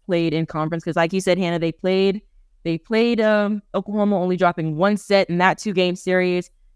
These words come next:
Played Texas Tech. Texas Tech also bottom of the Big Twelve, and West Virginia also towards the bottom of the Big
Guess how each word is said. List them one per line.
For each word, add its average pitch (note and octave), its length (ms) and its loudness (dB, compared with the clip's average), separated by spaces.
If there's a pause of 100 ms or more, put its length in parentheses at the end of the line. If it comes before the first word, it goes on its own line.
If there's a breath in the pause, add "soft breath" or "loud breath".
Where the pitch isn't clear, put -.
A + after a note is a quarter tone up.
(160)
Played F#3 260 2
Texas - 380 0
Tech. G3 260 2
Texas - 380 -12
Tech D#3+ 260 0
also F#3+ 400 2
bottom F3+ 320 2
of F3 100 0
the E3+ 60 -4
Big F3 220 -4
Twelve, F3+ 440 -2
and E3 200 -4
West E3 240 -4
Virginia D#3+ 520 -2 (300)
also E3+ 340 2
towards D#3+ 300 0
the D#3 80 -2
bottom C3+ 380 0
of C#3 180 -2
the - 60 -14
Big A#2+ 160 -8